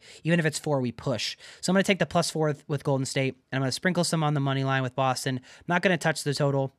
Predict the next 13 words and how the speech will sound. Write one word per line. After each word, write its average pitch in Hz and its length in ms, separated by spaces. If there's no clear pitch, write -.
Um, 123 240
I 135 80
may 147 160
do 139 120
that 135 180
in 135 200
game, 120 360
but 127 360
nothing 147 360
like, 131 400
nothing 135 260
like 120 200
that. 117 300